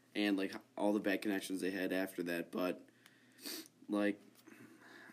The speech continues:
I'm just trying to think of, like, I, I don't think a soldier would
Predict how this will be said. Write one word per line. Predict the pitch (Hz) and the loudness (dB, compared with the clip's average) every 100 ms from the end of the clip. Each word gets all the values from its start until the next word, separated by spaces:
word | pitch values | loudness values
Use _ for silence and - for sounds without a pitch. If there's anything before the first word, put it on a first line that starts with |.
| - | -4
I'm | 104 104 | 0 0
just | 104 - | -2 -4
trying | 113 107 | 2 2
to | 104 | 2
think | - 107 101 - - - _ - | 0 2 2 -2 -14 -20 _ -8
of, | 95 95 95 95 92 90 - - _ _ _ _ _ _ _ - _ - | -2 0 0 0 -2 -4 -10 -20 _ _ _ _ _ _ _ -20 _ -2
like, | 127 131 | 4 4
I, | 123 - | 4 4
I | 127 | 4
don't | 143 131 | 2 2
think | 135 127 113 - | 2 2 2 -2
a | 110 | -2
soldier | - - 110 113 113 120 117 113 - _ - _ - - - | 0 2 4 4 4 0 0 -2 -8 _ -20 _ -20 -20 -2
would | 101 104 101 98 95 - | 4 6 6 4 2 -4